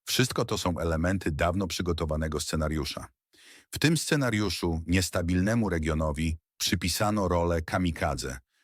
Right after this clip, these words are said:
gotowego wysadzić się u nieprzyjacielskich brzegów. Wszystko to dla poprawy notowań zachodnich przywódców i zysków kompleksu wojskowo-przemysłowego. Obecna sytuacja jasno pokazuje, że konflikt wkracza w nową, bardziej niebezpieczną fazę.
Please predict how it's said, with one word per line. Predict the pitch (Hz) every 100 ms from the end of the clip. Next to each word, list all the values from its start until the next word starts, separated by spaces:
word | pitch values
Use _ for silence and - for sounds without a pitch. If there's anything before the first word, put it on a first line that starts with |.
| -
gotowego | 90 92 87 107 101
wysadzić | 85 - 98 90 82
się | - 90
u | 90 87
nieprzyjacielskich | 78 - 82 73 80 - 80
brzegów. | 73 80 65 60 - _ _ _ _ _ _ -
Wszystko | - 170 - 117
to | 123
dla | 107 92
poprawy | 80 82 110 101 92
notowań | 85 80 104 101 98 85 -
zachodnich | 82 90 - 113 107 85
przywódców | - 87 92 98 113 101 -
i | 82
zysków | 87 98 - 90
kompleksu | - 87 80 85 - - 80 80 -
wojskowo-przemysłowego. | 90 - 85 78 80 78 - 78 67 62 - _ _ _ _ _ _ _
Obecna | - 92 131 - 156
sytuacja | 127 113 113 107 90
jasno | 87 113 -
pokazuje, | 110 110 104 95 80 78 85 _ -
że | - 82
konflikt | 123 131 - 101
wkracza | - 101 92 85
w | 76
nową, | 101 101 78 76 80 _ -
bardziej | 80 120 120 107
niebezpieczną | 113 110 95 104 87 87
fazę. | 80 76 - -